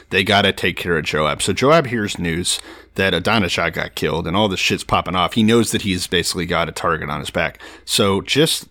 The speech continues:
like Adonijah, he goes to the altar and puts his hands on the horns, 'cause if you,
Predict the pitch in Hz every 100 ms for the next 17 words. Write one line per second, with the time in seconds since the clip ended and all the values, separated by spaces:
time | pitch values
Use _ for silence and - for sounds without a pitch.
0 | - 90 87 - - _ _ _ - 82
1 | 117 147 131 139 127 120 - 78 - 101
2 | 98 95 - - 85 - 67 - 123 120
3 | 123 117 - - - 92 - 113 113 107
4 | - 92 90 82 85 85 - 90 71 69
5 | - 90 90 - 78